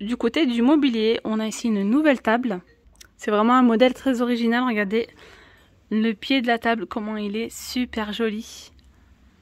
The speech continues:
Donc là, c'est une nouveauté toute fraîche, hein. <laughs> Vraiment très jolie. On a un aspect, euh, affe-, un effet marbre sur le dessus.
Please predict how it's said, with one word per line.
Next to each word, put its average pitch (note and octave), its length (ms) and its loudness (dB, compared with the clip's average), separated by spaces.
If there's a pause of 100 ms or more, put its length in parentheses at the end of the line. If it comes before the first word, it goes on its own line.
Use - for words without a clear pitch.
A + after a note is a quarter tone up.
(360)
Donc G3+ 120 -12
là, C3+ 100 -2
c'est - 300 -10
une A3 120 0
nouveauté G#3+ 560 -2 (100)
toute - 160 0
fraîche, - 380 -2
hein. D4+ 80 -2 (280)
<laughs> - 720 2
Vraiment C#4 260 6
très F4 200 0
jolie. C#4 280 6
On E4+ 140 8
a C4 60 6
un B3+ 120 2
aspect, C4 440 2
euh, A3 40 2 (1040)
affe-, A#3+ 460 2
un A3 240 2
effet C4 260 2
marbre B3 520 4
sur A3+ 180 -4
le A3 100 0
dessus. A3+ 340 2